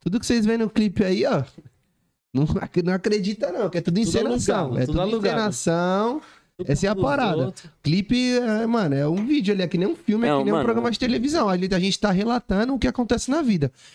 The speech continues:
Speaker 1: Mas a, a, muitas vezes a vida
Speaker 3: O
Speaker 1: do
Speaker 3: clipe
Speaker 1: cara
Speaker 3: é uma
Speaker 1: que tá
Speaker 3: arte,
Speaker 1: ali,
Speaker 3: no caso, né,
Speaker 1: é,
Speaker 3: mano?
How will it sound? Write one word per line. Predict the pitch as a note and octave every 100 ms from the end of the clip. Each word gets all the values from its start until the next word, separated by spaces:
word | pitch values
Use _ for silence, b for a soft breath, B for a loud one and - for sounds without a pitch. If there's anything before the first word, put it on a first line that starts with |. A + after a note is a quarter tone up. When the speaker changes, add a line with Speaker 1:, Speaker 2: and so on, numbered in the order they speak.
| B
Speaker 1:
Mas | C#3 C#3+
a, | E3+ D#3
a, | D3+
muitas | D3+ F3+ A3 G#3+
vezes | F3 E3
a | D#3+
vida | C#3+ D#3 D#3
Speaker 3:
O |
Speaker 1:
do | D3+
Speaker 3:
clipe | D3 D3+
Speaker 1:
cara | E3
Speaker 3:
é |
uma | F3+ G3
Speaker 1:
que |
tá | F3+
Speaker 3:
arte, | F3 G3+
Speaker 1:
ali, | E3
Speaker 3:
no | D3
caso, | D3 C#3 C3+
né, | C3+ C3+ D#3
Speaker 1:
é, |
Speaker 3:
mano? | G2+